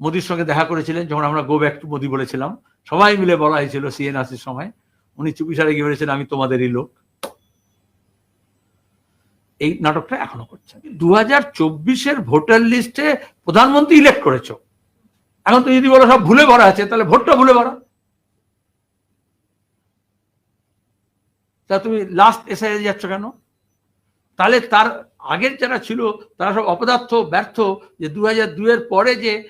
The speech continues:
সামারি রিভিশনগুলো হয়েছে সেগুলো ঠিকঠাক হয়নি, সেটা admission of your fault। আর তুমি শাস্তি দিচ্ছ লোকজনকে। সময় স্কুল শিক্ষক নিয়োগ করছে না বলে, হাইকোর্ট আছে বলে, নির্দেশ দিয়েছে বলে আমি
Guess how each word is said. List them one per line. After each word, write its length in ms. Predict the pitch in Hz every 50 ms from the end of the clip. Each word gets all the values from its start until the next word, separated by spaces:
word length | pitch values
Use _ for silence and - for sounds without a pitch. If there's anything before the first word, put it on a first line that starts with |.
| _ _ _ _
সামারি 400 | - - 185 214 247 262 262 240
রিভিশনগুলো 540 | 240 233 233 196 226 233 233 226 220 220
হয়েছে 480 | 185 196 220 214 220 202 190 202 247 - _ _ _ _ _
সেগুলো 200 | - 185 214 202
ঠিকঠাক 320 | 208 208 202 - 226 185
হয়নি, 400 | 151 180 208 220 214 226 247 - - _ _ _ _ _ _ _ -
সেটা 160 | 151 165 165
admission 340 | 170 202 233 226 240 233 233
of 100 | 220 180
your 180 | 208 208 208 208 208
fault। 260 | 202 202 202 240 - _ _ _ _ _ _ _ _ _ _ _ _ _ _ _ _ _ _ _ -
আর 80 | 170
তুমি 160 | 185 233 214
শাস্তি 260 | 135 165 160 - - 208
দিচ্ছ 220 | 196 170 - 180
লোকজনকে। 520 | 165 165 156 135 147 165 151 139 - 185 - _
সময় 320 | - 190 180 180 175 175 175 - _ _ _ 165
স্কুল 260 | - - - 214 202
শিক্ষক 260 | - 220 190 247 226
নিয়োগ 220 | 202 208 214 214
করছে 180 | 214 226 226 233
না 60 | 214
বলে, 140 | 196 226 220
হাইকোর্ট 380 | - 151 196 208 202 247 240 247
আছে 160 | 196 - 226
বলে, 280 | 208 208 208 214 180
নির্দেশ 360 | 208 202 185 190 196 220 196 180
দিয়েছে 180 | 196 202 196
বলে 200 | 202 202 202 190 -
আমি 300 | 185 160 165 160 165